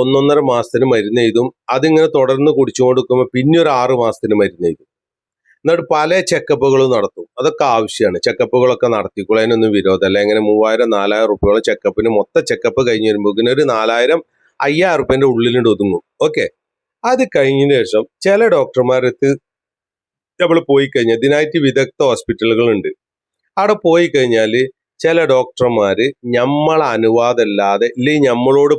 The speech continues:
പറയാതെ മരുന്ന് എഴുതും. എഴുതുന്നതിന് കുഴപ്പമൊന്നുമില്ല, മരുന്നൊക്കെ ഓൽക്ക് എഴുതാം. പക്ഷേ രോഗിക്കോ രോഗിന്റെ ബന്ധുവിനോ ഈ ഒരു മെസ്സേജ് കൊടുക്കണം. ചില മരുന്ന് എഴുതുമ്പോ നിങ്ങൾ നിങ്ങളെ ഭാര്യമാരായിട്ടും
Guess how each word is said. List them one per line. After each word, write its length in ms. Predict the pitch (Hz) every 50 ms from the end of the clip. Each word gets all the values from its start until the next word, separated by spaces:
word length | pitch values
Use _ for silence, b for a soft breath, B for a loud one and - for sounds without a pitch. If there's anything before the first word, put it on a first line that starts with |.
| -
പറയാതെ 480 | 117 101 92 92 92 92 95 98 95 110
മരുന്ന് 440 | 110 107 101 95 85 90 95 104 98
എഴുതും. 220 | 95 - _ - _ _ _ _ _ _ _ - 175
എഴുതുന്നതിന് 480 | 175 180 185 170 190 185 190 196 196 202
കുഴപ്പമൊന്നുമില്ല, 580 | 185 185 170 - - 151 143 131 117 104 92 78 76 - 113 127
മരുന്നൊക്കെ 500 | 147 156 151 156 151 170 175 165 170 160
ഓൽക്ക് 240 | 147 131 123 - 131
എഴുതാം. 240 | 117 107 95 101 -
പക്ഷേ 300 | 135 131 - - 143 127 92 - - B B B B B B 135 127
രോഗിക്കോ 720 | 160 170 180 185 190 190 170 196 190 - - 196 190 190
രോഗിന്റെ 520 | 160 160 156 160 160 147 160 165 165 170 165
ബന്ധുവിനോ 640 | 143 139 131 131 135 135 135 147 143 147 143 147
ഈ 200 | 143 139 147 165
ഒരു 140 | 160 156 147
മെസ്സേജ് 600 | 139 123 117 113 113 - - - 120 120 120 131
കൊടുക്കണം. 440 | 120 120 104 92 - - 82 80 73 _ _ _ _ _ _ -
ചില 280 | - 185 196 196 208
മരുന്ന് 460 | 196 175 151 139 131 123 131 139 147 139
എഴുതുമ്പോ 440 | 127 123 110 117 117 110 107 107 113 117 - _ _ _ _ _ - 139
നിങ്ങൾ 380 | 151 165 185 185 196 196 196
നിങ്ങളെ 360 | 185 165 156 147 151 151 156
ഭാര്യമാരായിട്ടും 1040 | 147 - 117 113 117 117 123 127 127 135 131 135 135 135 131 131 123 123 - 127 123